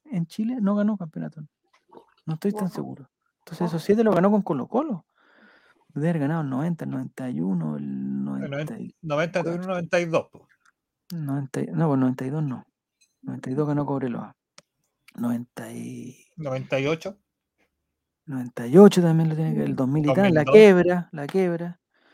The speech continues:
Speaker 3: Cuenta los, con-, contaba los campeonatos como jugado, como entrenador o solamente como
Speaker 1: No, ¿cuántos como
Speaker 2: No,
Speaker 1: ju-, como,
Speaker 2: como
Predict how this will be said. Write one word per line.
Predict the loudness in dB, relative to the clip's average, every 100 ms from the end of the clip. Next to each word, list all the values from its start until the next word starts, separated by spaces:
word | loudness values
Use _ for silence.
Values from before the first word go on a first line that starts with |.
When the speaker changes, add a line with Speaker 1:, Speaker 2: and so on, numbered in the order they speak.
| _ -20 -20 -20 -14 -4
Speaker 3:
Cuenta | 0 2 2
los, | 0
con-, | -4 -6 -6 -8
contaba | -2 4 4
los | 2
campeonatos | -4 -6 -4 -4 -2 -2 -2 -4
como | -6 -4 -4
jugado, | 0 0 0 -4
como | -8
entrenador | -8 -8 -4 -4 -4
o | -6
solamente | -6 -8 -8 0
como | 4
Speaker 1:
No, | 4 4 4
¿cuántos | 4 4 -2
como | -2 -2
Speaker 2:
No, | -2
Speaker 1:
ju-, | -8 -10
como, | -6 -2 0
Speaker 2:
como | -2 -4